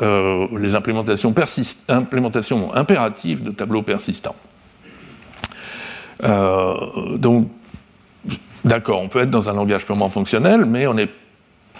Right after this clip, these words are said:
peut-être pas obligé de définir notre propre structure de tableau persistant. Euh, peut-être qu'elle est fournie prédéfinie, euh, comme un type prédéfini du langage,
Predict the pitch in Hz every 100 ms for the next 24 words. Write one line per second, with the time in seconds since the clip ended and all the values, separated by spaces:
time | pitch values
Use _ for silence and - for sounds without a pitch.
0 | - - 101 113 110 113 117 139 147 110
1 | 98 104 104 104 113 104 92 95 98 107
2 | 107 - 95 - 110 95 90 92 98 98
3 | 98 85 107 - 196 233 - - - -
4 | - - 110 104 110 139 160 - - 131
5 | 170 - 110 113 127 110 156 - 139 120
6 | 113 101 117 165 - - 104 98 104 98
7 | 117 - 107 101 104 113 110 92 95 117
8 | 190 131